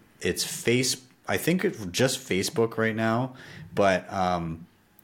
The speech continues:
uh, just recently, also this year, just earlier this year, the government was like, All right, if you are a social media platform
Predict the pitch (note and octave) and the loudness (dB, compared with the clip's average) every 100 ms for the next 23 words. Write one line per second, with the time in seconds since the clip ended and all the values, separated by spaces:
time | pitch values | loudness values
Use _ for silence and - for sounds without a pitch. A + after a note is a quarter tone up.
0 | - F#2+ E2 E2 F2+ A#2+ F#2 G#2 A#2+ A#2+ | -6 -2 0 0 2 2 4 2 4 2
1 | E2 E2+ F2 - G#2 G#2 G#2 E2+ E2 - | -2 -4 -4 2 2 4 2 0 0 -2
2 | E2 D#2 E2+ F2+ F2 F2 E2+ E2 E2 E2+ | -2 -4 -2 -2 0 0 0 -2 -2 -2
3 | F2 D#2 D2+ - - - - G2 F2 F#2 | -2 -2 -4 -8 -20 -20 -4 -2 2 2
4 | F2 F2+ F2 F2+ F2 E2+ D#2+ D#2+ - _ | 2 -2 -2 -2 2 2 0 -4 -10 _
5 | _ _ G2+ F#2 F2 E2 E2 - - F#2 | _ _ 0 2 2 0 -4 -8 -2 -2
6 | F2+ - F#2+ F#2+ G2 G2 F#2+ F#2 F2+ - | -2 -4 0 2 2 0 0 0 0 0
7 | - F#2+ - F2+ F2+ G2 F#2+ F#2 - F2+ | 0 0 0 -2 0 0 0 -2 -2 -2
8 | F2 - F2 E2+ E2+ | -2 -4 -2 -2 -4